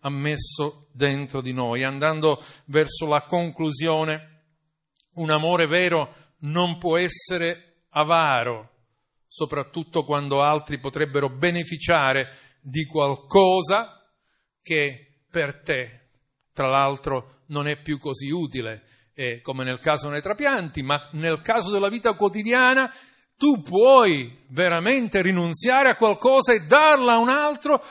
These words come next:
perché la gioia di vedere l'altro riempito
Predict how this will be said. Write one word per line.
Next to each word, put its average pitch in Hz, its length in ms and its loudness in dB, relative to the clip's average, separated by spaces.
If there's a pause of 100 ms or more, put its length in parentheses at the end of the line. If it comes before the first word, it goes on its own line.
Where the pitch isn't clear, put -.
perché 208 760 0
la 175 220 0
gioia 226 540 4
di 180 140 -2
vedere 175 600 2
l'altro 180 1000 0 (1700)
riempito 143 1040 -8